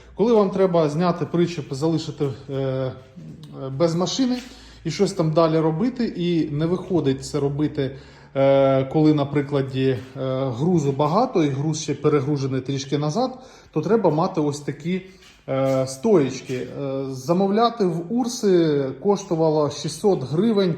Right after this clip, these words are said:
чисто сама отака стоїчка, і вона була не телескопічна. Плюс, е, оце окремо в них було, по-моєму, е, щось там до трьохста-чотирьохста гривень. Коротше, не, не, не дешево.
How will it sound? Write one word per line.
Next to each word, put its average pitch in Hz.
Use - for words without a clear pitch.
чисто 202
сама 165
отака 151
стоїчка, 247
і 160
вона 175
була 143
не 147
телескопічна. 208
Плюс, 220
е, 185
оце 160
окремо 160
в 139
них 147
було, 139
по-моєму, 127
е, 131
щось 139
там 123
до 131
трьохста-чотирьохста 143
гривень. 175
Коротше, 151
не, 165
не, 165
не 185
дешево. 135